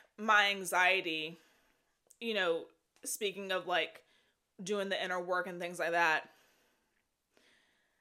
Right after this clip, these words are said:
I think it was my body's way of telling me when I was in a situation or a place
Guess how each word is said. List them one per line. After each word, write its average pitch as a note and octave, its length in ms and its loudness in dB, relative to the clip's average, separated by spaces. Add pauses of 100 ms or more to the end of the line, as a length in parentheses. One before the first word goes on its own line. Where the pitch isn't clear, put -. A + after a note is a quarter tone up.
(180)
I G#3 140 8
think B3+ 220 -2
it C#4 100 -2
was B3 180 4
my G#3+ 140 2
body's F#3 480 0
way F#3 340 2
of E3+ 140 -4
telling F3+ 420 -6
me A3+ 380 -8 (680)
when F3+ 540 0 (260)
I F3 180 6
was F#3 440 -2
in F3+ 500 -4 (280)
a F3+ 140 2
situation F3 1040 -4 (140)
or E3+ 220 -2
a D#3+ 60 -6
place E3 680 -2